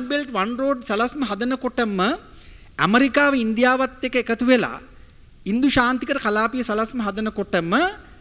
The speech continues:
ඒ සියල්ලට කලින් ලංකාව ඇතුළේ ජනරජයක් ගොඩනගන්න හදනවා. සිරිමා බණ්ඩාරනායක සමගි පෙරමුණු ආණ්ඩුව. සිංහල බෞද්ධ මහා ධාරාව, සමාජවාදී ධාරාව එකතු කරගෙන නව රාජ්‍යයක් ගොඩනගනවා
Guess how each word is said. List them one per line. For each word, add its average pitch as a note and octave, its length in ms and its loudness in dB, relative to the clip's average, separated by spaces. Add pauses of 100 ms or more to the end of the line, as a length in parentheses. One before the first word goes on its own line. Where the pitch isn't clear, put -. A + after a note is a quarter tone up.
(480)
ඒ A#3 140 6
සියල්ලට C4+ 520 4
කලින් C#4+ 360 4 (280)
ලංකාව C#4+ 560 4
ඇතුළේ C#4 320 0
ජනරජයක් C4 400 2
ගොඩනගන්න B3 440 -2
හදනවා. A#2 340 -8
සිරිමා A3+ 360 -2
බණ්ඩාරනායක D3 680 0
සමගි F#3+ 280 0
පෙරමුණු G3+ 340 0
ආණ්ඩුව. A#2+ 340 -4 (1000)
සිංහල A#3 380 8
බෞද්ධ G#3+ 320 6
මහා G3+ 260 6 (260)
ධාරාව, F3 480 2 (160)
සමාජවාදී F3+ 680 2
ධාරාව D#3+ 460 0
එකතු F#3 280 -2
කරගෙන E3+ 340 2 (1000)
නව D#3 300 4
රාජ්‍යයක් F#3+ 480 4
ගොඩනගනවා B2+ 600 -2